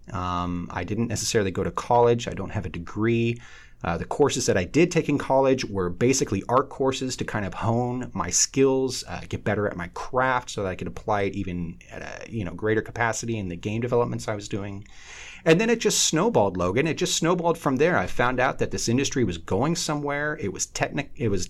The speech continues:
te-, technology driven. So it was always evolving. Tools were always getting better. Um,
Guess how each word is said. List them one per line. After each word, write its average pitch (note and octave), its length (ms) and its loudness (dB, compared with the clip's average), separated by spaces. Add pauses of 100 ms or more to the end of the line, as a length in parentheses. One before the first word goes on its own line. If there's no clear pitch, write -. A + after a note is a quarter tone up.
(160)
te-, D#3+ 100 0 (280)
technology C3 540 6
driven. G2+ 420 2 (340)
So - 140 4
it A#2+ 60 6
was A#2+ 140 4
always D#3+ 440 2
evolving. G2 600 0 (340)
Tools F3 340 4
were G#2+ 160 2
always D#3 320 4
getting G#2+ 300 2
better. G2 380 2 (400)
Um, F#2 640 -2